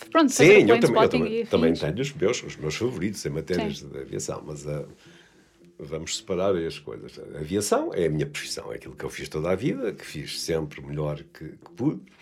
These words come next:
Speaker 2: Obviamente também tenho os meus aviões favoritos. Eu vou-lhe dizer, até porque já o escrevi várias vezes, e as pessoas que estão a ouvir vão,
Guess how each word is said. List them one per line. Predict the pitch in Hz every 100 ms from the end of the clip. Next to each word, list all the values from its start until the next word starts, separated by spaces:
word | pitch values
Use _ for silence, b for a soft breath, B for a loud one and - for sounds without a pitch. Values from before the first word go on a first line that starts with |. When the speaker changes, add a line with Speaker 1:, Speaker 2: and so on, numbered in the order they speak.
| B B B B B B B -
Speaker 2:
Obviamente | 92 87 107 95
também | 98 92
tenho | 90 82
os | 80
meus | 82 80
aviões | 85 80 80 67 -
favoritos. | - - 78 80 - - - - - 73 73 _ _ _ 73 67 _ _ _ _
Eu | 107
vou-lhe | 78 76
dizer, | 78 131
até | 90 78 76
porque | -
já | - 78
o |
escrevi | 80 - 92 104
várias | 71 80
vezes, | 73 110 104 71
e | 69
as |
pessoas | - - 76
que | -
estão | 82
a | 78
ouvir | 73 73 82
vão, | 71 71 76